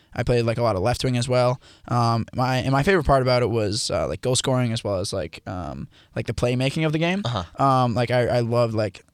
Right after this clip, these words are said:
Speaker 1: uh, like, I mastered, like, the saucer pass when I was, like, in
Speaker 2: Mm-hmm.
Speaker 1: first grade. Like, I was super
Speaker 2: Okay,
Speaker 1: into
Speaker 2: okay, I see
Speaker 1: Yeah,
Speaker 2: you.
Speaker 1: sorry, I didn't mean to flex, but, um,
Speaker 2: That was a major flex.
Speaker 1: Yeah, that's a pretty big flex.
Speaker 2: Flex
Speaker 1: Sau-,
Speaker 2: alert.
Speaker 1: uh, got, got some sauce, no doubt.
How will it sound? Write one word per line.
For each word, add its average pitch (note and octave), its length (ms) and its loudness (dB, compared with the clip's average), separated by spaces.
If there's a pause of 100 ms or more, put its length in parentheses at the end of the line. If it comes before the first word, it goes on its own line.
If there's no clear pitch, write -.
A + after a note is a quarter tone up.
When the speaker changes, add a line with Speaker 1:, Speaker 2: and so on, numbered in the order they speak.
(120)
Speaker 1:
uh, D2+ 420 -10
like, B2 140 -2
I B2 40 0
mastered, A2+ 320 -4
like, A2 120 -4
the B2 80 -6
saucer A2+ 320 -4
pass A2 260 -2
when A#2 80 -6
I A2 60 -4
was, A2 100 -4
like, B2+ 100 0
in A#2 60 -2
Speaker 2:
Mm-hmm. F#2 60 -2
Speaker 1:
first E2+ 200 -4
grade. G#2 300 -2
Like, G#2 140 -6
I G#2+ 40 -10
was A2 120 -6
super B2 240 0
Speaker 2:
Okay, B2 300 4
Speaker 1:
into C3 120 4
Speaker 2:
okay, A2+ 200 -2
I C#3 80 2
see D3+ 120 0
Speaker 1:
Yeah, B2+ 140 6
Speaker 2:
you. B2 40 4
Speaker 1:
sorry, C#3+ 260 8
I C#3 60 8
didn't D#3 140 6
mean E3+ 120 6
to C#3+ 40 4
flex, A#2 340 0
but, A#2+ 280 2
um, A2+ 320 2
Speaker 2:
That C3+ 120 8
was C3 140 4
a A2+ 100 2
major G#2+ 580 0
flex. A2+ 100 -6
Speaker 1:
Yeah, C3 140 2
that's D#3 100 4
a - 40 -8
pretty C#3+ 180 6
big B2+ 100 -2
flex. A2+ 240 -2
Speaker 2:
Flex A2 220 2
Speaker 1:
Sau-, G2+ 60 -2
Speaker 2:
alert. F#2+ 300 -2 (220)
Speaker 1:
uh, B2 400 2
got, D3+ 280 0
got D3 200 4
some B2 100 -2
sauce, G2 320 -4
no C3 100 -4
doubt. G2+ 240 -2